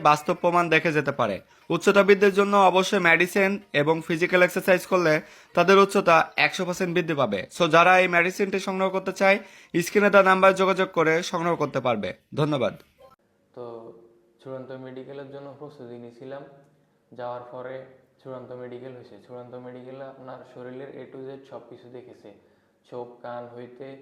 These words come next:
Speaker 2: চোখের পরীক্ষা, নাকের পরীক্ষা, সব কিছু দেখেছে। নাকে পলিপাস আছে কিনা, চোখের দৃষ্টি ছয় by ছয় আছে কিনা, এগুলা দেখছে। তারপরে এগুলা দেখার পরে আপনার চূড়ান্ত মেডিকেল শেষ। তো চূড়ান্ত মেডিকেলও আমি আলহামদুলিল্লাহ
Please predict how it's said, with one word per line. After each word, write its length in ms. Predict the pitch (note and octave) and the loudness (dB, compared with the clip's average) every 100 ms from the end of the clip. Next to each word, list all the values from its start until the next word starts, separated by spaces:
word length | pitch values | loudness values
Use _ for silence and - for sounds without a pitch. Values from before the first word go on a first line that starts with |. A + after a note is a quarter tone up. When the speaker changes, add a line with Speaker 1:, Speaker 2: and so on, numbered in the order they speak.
| _ _ _ | _ _ _
Speaker 2:
চোখের 300 | B2 A2 B2 A#2+ | -20 -18 -18 -18
পরীক্ষা, 420 | B2 B2+ B2 B2 B2 A#2+ | -20 -20 -20 -18 -18 -18
নাকের 260 | A2+ A2+ A2+ | -20 -20 -20
পরীক্ষা, 280 | A#2+ A#2+ A#2+ A#2 | -20 -20 -20 -20
সব 100 | A#2 - | -20 -20
কিছু 160 | B2 B2+ | -20 -20
দেখেছে। 280 | C3 C3 B2+ _ _ - C3 | -20 -20 -20 _ _ -20 -18
নাকে 220 | B2+ C3+ C3+ | -16 -16 -16
পলিপাস 360 | B2+ B2 C3+ C3+ | -16 -16 -18 -20
আছে 160 | B2+ C3+ C3 | -20 -20 -18
কিনা, 200 | C3 C3+ - - | -16 -16 -18 -20
চোখের 260 | B2 B2+ B2 | -18 -18 -18
দৃষ্টি 260 | C3 B2+ C#3 C3 | -20 -20 -20 -18
ছয় 180 | B2 A#2 | -18 -16
by 100 | B2+ B2 | -16 -18
ছয় 160 | B2+ A#2+ | -16 -14
আছে 160 | A2+ A#2 B2 | -14 -18 -20
কিনা, 160 | B2+ B2+ | -16 -14
এগুলা 240 | A2+ A#2 B2 B2 | -14 -16 -16 -16
দেখছে। 300 | B2 _ C3 C3 - _ _ _ _ _ _ | -20 _ -20 -20 -20 _ _ _ _ _ _
তারপরে 420 | A#2 A#2 - A#2+ A#2 A#2 | -18 -18 -18 -18 -16 -16
এগুলা 220 | A#2+ C3 C3 | -16 -16 -16
দেখার 240 | B2 B2 B2 | -18 -20 -20
পরে 140 | C3 C3 B2+ | -18 -18 -18
আপনার 200 | B2+ B2+ B2+ | -18 -20 -20
চূড়ান্ত 300 | C3+ B2 A#2 A#2 | -20 -18 -18 -18
মেডিকেল 360 | A#2 A#2 B2+ B2 - | -16 -16 -18 -20 -20
শেষ। 220 | G#2+ G2+ _ _ _ _ _ _ _ _ _ | -20 -20 _ _ _ _ _ _ _ _ _
তো 60 | A#2+ A2 A2 | -20 -20 -18
চূড়ান্ত 300 | C#3+ B2+ B2+ B2+ | -18 -16 -16 -16
মেডিকেলও 500 | B2+ B2+ C3 C3 C3+ C3+ B2 | -16 -16 -16 -14 -12 -12 -14
আমি 140 | B2 B2+ | -14 -16
আলহামদুলিল্লাহ 580 | - A#2+ A#2+ B2 B2 | -18 -20 -18 -18 -18